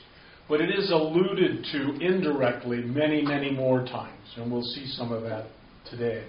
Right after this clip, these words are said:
Uh, Mister Hens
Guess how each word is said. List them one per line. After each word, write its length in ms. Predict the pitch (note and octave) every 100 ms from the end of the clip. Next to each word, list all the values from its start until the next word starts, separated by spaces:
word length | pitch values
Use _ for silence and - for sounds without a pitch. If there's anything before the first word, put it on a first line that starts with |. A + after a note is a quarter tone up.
| - - - - - - - - -
Uh, 380 | B2+ B2 A#2 - - - - - - - - - - - - C#3
Mister 300 | C#3+ D3 C3
Hens 640 | D#3+ C3+ F3 - -